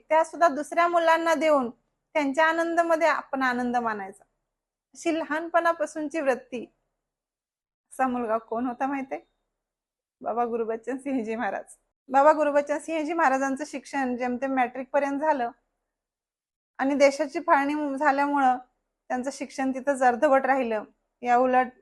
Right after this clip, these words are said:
निरंकारी राजमाता कुलवंत कौरजी यांच्याशी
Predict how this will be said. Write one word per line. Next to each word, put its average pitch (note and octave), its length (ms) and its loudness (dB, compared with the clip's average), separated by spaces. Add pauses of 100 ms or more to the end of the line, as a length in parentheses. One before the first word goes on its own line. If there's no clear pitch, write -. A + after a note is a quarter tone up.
(140)
निरंकारी C4 540 -2
राजमाता B3+ 680 4
कुलवंत B3+ 400 -4 (100)
कौरजी C4 420 4 (540)
यांच्याशी B3+ 600 -2